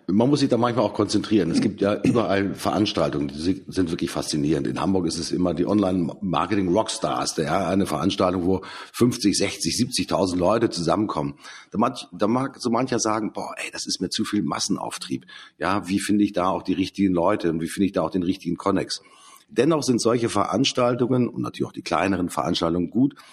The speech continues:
um halt unterschiedliche Inspirationen auch tatsächlich aufzunehmen. Ich gebe euch mal einen ganz bestimmten Hinweis. Wenn ihr nach einem Vortrag zum Beispiel von Stefan Heinrich an die Bühne vorgeht und die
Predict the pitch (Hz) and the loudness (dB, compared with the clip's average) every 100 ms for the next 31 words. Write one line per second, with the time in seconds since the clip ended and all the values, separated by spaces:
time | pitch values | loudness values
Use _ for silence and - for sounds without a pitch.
0 | - - 110 113 - 131 120 131 123 120 | -12 0 2 2 2 2 2 2 2 0
1 | 107 - - 104 - 131 120 67 - 67 | 2 0 0 0 4 2 2 -2 -4 -4
2 | - 64 - - - - - - - - | -4 -6 -6 -8 -8 -10 -10 -12 -14 -18
3 | - - - 110 113 107 95 101 98 104 | -18 -18 -4 0 2 2 2 2 2 0
4 | 92 - 98 90 98 117 78 65 64 78 | 0 0 2 4 4 4 0 -2 -4 0
5 | 101 107 - 113 110 101 98 95 - 98 | 2 2 2 2 4 4 2 -2 0 2
6 | 98 87 - 113 - 101 - 95 95 98 | 2 0 2 2 2 -2 0 2 2 0
7 | 98 92 107 107 98 135 90 69 - - | 0 2 2 2 2 2 2 -2 -8 -20
8 | - - 95 120 127 110 165 160 123 98 | -20 -6 0 4 4 4 4 4 4 2
9 | 87 87 80 - - - _ _ - - | 0 2 0 -2 -14 -20 _ _ -20 -2
10 | 101 95 - - 95 101 101 98 95 76 | -2 -2 -6 -8 0 2 4 2 -2 -4